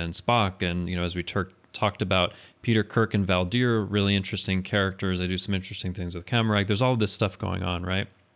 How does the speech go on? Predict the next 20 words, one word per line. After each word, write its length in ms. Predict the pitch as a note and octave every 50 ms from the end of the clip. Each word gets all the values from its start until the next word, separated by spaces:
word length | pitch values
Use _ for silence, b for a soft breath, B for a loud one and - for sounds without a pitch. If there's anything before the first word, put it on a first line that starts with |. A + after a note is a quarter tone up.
| _ _ _ _ _ _ _ _ B B B B B B B B
And 120 | A#2 A#2
in 160 | B2 A#2+ A#2+
rereading 520 | A#2 B2+ C3+ B2+ A2+ C#3 F3 G3 E3+ A#2+ G2+
it, 260 | F#2+ F#2 F#2+ F#2+ B B B B B B B B B B B B B B B _ _ _ _ _ _ _ _ -
uh, 80 | - - -
the, 360 | - A2 G2 A2+ A2+ A2+ A2 -
the 160 | G#2+ G2+ A#2 A2
thought 300 | - - D3+ E3 F3 -
that 100 | D3 B2
I 140 | A#2 G#2+ A2
had 540 | G#2 - - - C3 C3 B2+ A#2 A2 G2 F#2
was 480 | F#2+ F#2 G#2 G2 G2 F#2+ F#2 F2+ - - - _ -
all 180 | A2 B2+ D3
of 100 | E3 D#3+ C#3
that 180 | C3+ B2+ B2+
stuff 340 | - - - B2+ A#2 - -
is, 340 | A2 G2+ G2 F#2 F2 F#2+ -
is 260 | - G2 F#2 F#2 F#2
great, 560 | - - - A#2 G#2+ G2+ G2 F2+ F#2 - - - b b b b b b b b b b b b b _ _ _ _ G#2 F#2 _
but, 420 | - G#2+ F#2+ F2+ G#2 - - -